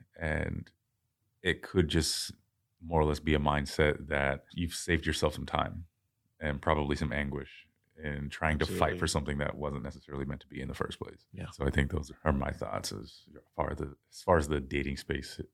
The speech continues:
Speaker 1: is, uh, concerned. So let's transition a little bit to keeping trust, right? In my mind, this is more or less a space of being credible. Do the things you say you're gonna do, be the person you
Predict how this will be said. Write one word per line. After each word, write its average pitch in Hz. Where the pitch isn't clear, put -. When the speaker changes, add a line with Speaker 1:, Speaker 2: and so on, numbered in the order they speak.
Speaker 1:
is, 69
uh, 73
concerned. 71
So 117
let's 131
transition 139
a -
little 127
bit 117
to 101
keeping 82
trust, -
right? 82
In 98
my 87
mind, 87
this -
is 87
more 101
or 90
less 87
a 76
space -
of 80
being 85
credible. 87
Do 90
the 98
things 98
you 98
say 92
you're 92
gonna 90
do, 85
be 85
the 82
person 85
you 82